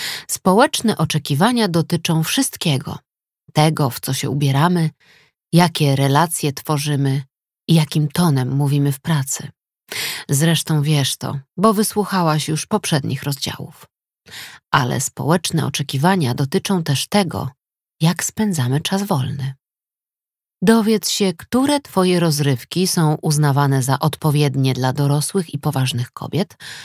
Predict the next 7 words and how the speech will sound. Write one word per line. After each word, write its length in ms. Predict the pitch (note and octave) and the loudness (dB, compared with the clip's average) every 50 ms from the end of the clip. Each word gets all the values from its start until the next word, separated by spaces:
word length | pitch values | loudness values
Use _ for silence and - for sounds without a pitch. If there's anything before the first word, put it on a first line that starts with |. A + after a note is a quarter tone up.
| - - - - _ _ - | -20 -20 -20 -20 _ _ 0
a 140 | D#3 D3 C#3 C#3 | 2 2 2 0
których 440 | - - - - C#4 E4 D4 A3 - | -6 -14 -4 0 0 2 2 2 0
spróbuj, 720 | - - - - - F3 D#3+ C#3 C3+ C3+ C#3 D3 E3 F#3 - _ _ _ _ _ - | -4 -8 -8 -2 0 0 2 2 2 2 0 0 -2 -4 -8 _ _ _ _ _ 2
nie 160 | D#3+ D3+ C#3+ | 4 4 4
bacząc 560 | C3 C#3+ C#3 C#3+ C#3 - D#3 C#3+ C#3 C3+ - - | 4 4 2 2 2 0 -2 -2 -2 -4 -4 -4
na 120 | C3+ B2+ | -4 -2
innych, 640 | - F3 F3 C#3+ A#2+ A2+ - C3 - - - - | -2 0 0 0 -2 -2 -6 -8 -10 -14 -18 -20